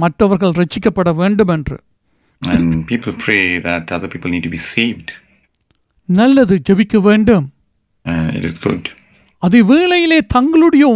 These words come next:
Speaker 1: வாழ்க்கையிலே ரட்சிப்பு பூரணமடைய வேண்டும் என்று சொல்லி அவர்கள் ஜெபித்து பிரயாசப்பட வேண்டியவர்களாய் இருக்கிறார்கள்.
Speaker 2: And it's over the same time, they need to pray in their own life so that their, uh, salvation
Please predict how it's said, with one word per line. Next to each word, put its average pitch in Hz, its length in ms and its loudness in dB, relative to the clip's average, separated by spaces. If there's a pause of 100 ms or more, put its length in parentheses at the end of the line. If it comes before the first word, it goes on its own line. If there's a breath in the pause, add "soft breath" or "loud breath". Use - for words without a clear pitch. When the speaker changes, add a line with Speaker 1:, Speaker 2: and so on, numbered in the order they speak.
(100)
Speaker 1:
வாழ்க்கையிலே 262 680 2 (140)
ரட்சிப்பு 240 540 0 (160)
பூரணமடைய 262 680 2 (160)
வேண்டும் 247 340 2
என்று 196 160 0 (120)
சொல்லி 294 320 2 (560 soft breath)
அவர்கள் 202 420 2 (140)
ஜெபித்து 254 400 2 (120)
பிரயாசப்பட 226 600 0 (100)
வேண்டியவர்களாய் 180 600 0
இருக்கிறார்கள். 151 560 -6 (380)
Speaker 2:
And 85 240 -4
it's 82 120 -4
over 117 240 2
the 92 160 -4
same 127 160 4
time, 113 280 -2 (140)
they 107 120 -2
need 120 140 -2
to 87 80 -6
pray 110 140 0
in 95 100 -4
their 90 160 -4
own 107 80 -6 (100)
life 95 200 -4
so 87 80 -10
that 85 220 -4
their, 107 140 -2 (180)
uh, 80 180 -6
salvation 101 580 -6